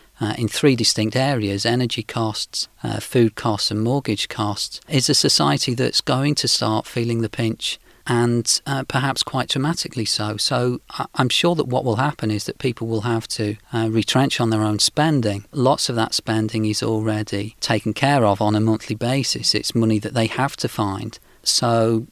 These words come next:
consumption, I think, will go down in the short term. This might not be a bad thing if it helps to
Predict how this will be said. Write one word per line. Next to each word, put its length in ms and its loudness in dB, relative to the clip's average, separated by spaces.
consumption, 540 0
I 100 0
think, 280 -4
will 140 0
go 240 -2
down 480 2
in 160 0
the 80 0
short 320 2
term. 240 -2
This 180 2
might 260 4
not 180 -2
be 120 2
a 40 0
bad 220 -2
thing 320 -6
if 180 -4
it 120 -2
helps 460 0
to 340 -2